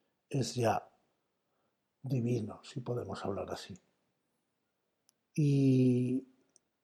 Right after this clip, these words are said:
con razón puede y debe estar al servicio de Dios. Por eso cuando el arte auténtico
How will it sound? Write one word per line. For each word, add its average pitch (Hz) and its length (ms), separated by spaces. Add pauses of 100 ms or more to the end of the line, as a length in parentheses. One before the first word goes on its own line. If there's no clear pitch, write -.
(800)
con 139 300
razón 151 580 (1500)
puede 156 540 (280)
y 135 160
debe 143 300
estar 123 380
al 104 140
servicio 113 720 (460)
de 110 120
Dios. 90 400 (1300)
Por 139 220
eso 139 320
cuando 120 600 (840)
el 117 240
arte 120 680 (200)
auténtico 117 1040